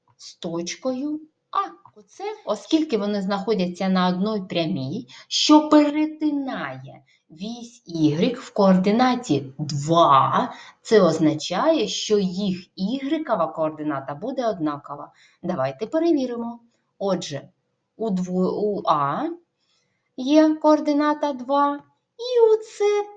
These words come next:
також координата два. Чи завжди це діє? Давайте переміримо на інших точках. Які в нас є ще точки, які знаходяться на одній прямій?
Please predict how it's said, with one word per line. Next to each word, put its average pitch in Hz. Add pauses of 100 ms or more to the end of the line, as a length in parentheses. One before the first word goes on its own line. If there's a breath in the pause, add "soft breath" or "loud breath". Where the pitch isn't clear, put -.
також 285
координата 151
два. 156 (260)
Чи 165
завжди 240
це 440
діє? 151 (460 soft breath)
Давайте 151
переміримо 359
на 381 (500)
інших -
точках. -
Які 233
в 170
нас 143
є 143
ще 147
точки, 220
які 143
знаходяться 254 (640)
на 175
одній 180 (160)
прямій? 175